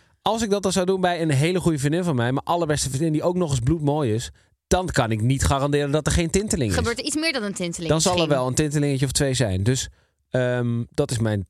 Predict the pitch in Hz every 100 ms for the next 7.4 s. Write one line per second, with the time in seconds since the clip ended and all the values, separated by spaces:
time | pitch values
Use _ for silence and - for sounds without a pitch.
0 | _ - 104 123 - 120 104 95 92 101
1 | 98 95 135 131 139 - 226 233 - 220
2 | 214 165 - 143 - 147 143 - - _
3 | - 123 123 110 - - _ _ _ _
4 | _ _ _ 127 143 139 139 - 147 143
5 | 165 139 143 - 170 147 143 127 123 -
6 | - _ _ _ _ 104 101 123 151 202
7 | - 135 - -